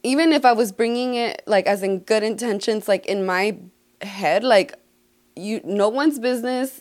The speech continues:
that it, if it's not your business, it's not your business, period. Like, if it doesn't involve you, it's not, you shouldn't be talking about it, you know? And if you're really that concerned, go and talk to that person.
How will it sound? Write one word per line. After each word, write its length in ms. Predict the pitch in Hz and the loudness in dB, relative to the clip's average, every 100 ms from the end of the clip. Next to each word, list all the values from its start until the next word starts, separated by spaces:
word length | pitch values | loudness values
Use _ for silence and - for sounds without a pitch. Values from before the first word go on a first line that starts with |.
| - | 0
that 240 | 214 - | 0 2
it, 320 | - - - - | -2 -6 -12 -4
if 160 | 233 208 | -2 -2
it's 140 | 214 | -2
not 140 | 285 381 | 0 4
your 140 | 440 | 6
business, 380 | 440 415 415 - | 6 8 6 6
it's 200 | 233 - | -2 -2
not 160 | 247 | 0
your 120 | 233 233 | 0 0
business, 480 | 220 220 220 214 - | -2 -2 -4 -6 -12
period. 560 | - 214 220 180 165 - | -2 2 2 2 -4 -2
Like, 160 | 180 | -2
if 120 | 185 190 | -2 -2
it 100 | 196 | -2
doesn't 260 | 214 269 | -2 0
involve 280 | 285 269 262 | 0 0 0
you, 100 | 262 | -2
it's 200 | 226 - | -4 -4
not, 340 | 196 202 208 - _ _ - - - | 0 0 -2 -8 _ _ -20 -20 -14
you 160 | - 220 | -6 -4
shouldn't 320 | - 247 262 | -2 -2 -2
be 80 | 226 | -2
talking 400 | 247 202 240 226 | 0 -2 0 -2
about 320 | 196 170 - | 0 0 -2
it, 180 | - - | -6 -8
you 160 | - 202 | -6 -2
know? 280 | 196 196 240 | 0 0 0
And 240 | 220 208 | -2 0
if 120 | 202 | 0
you're 140 | 220 202 | -2 -2
really 280 | 196 262 262 | -2 -2 -4
that 180 | 247 | -4
concerned, 680 | 233 214 - 220 226 202 190 | -4 -6 -4 -2 -2 -4 -6
go 180 | 180 196 | -2 0
and 140 | 220 214 | 0 -2
talk 220 | 202 202 | -4 -4
to 100 | 190 | -4
that 180 | 180 - | -4 -2
person. 500 | 196 - - 76 | -4 -4 -6 -6